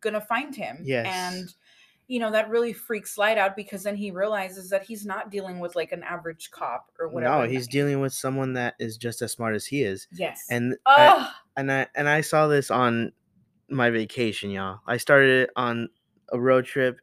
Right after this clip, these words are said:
Speaker 2: and as soon as I saw this
Speaker 1: That's why we were
Speaker 2: episode
Speaker 1: gone last week.
Speaker 2: Yes, that's why we were gone last week.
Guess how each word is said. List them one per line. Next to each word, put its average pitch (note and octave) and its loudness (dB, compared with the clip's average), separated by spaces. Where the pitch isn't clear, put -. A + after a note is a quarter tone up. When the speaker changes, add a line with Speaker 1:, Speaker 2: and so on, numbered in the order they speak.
Speaker 2:
and A2+ -4
as - -8
soon C3+ -4
as C3 -2
I A#2+ 2
saw B2 0
this A2+ 0
Speaker 1:
That's - -4
why C3+ 2
we A#2+ 0
were B2+ -2
Speaker 2:
episode C3 6
Speaker 1:
gone G#2 0
last - -10
week. - -14
Speaker 2:
Yes, B2+ 0
that's A2+ -2
why C#3 0
we C3 0
were D3 0
gone A2+ -4
last F#2+ -14
week. G#2 -12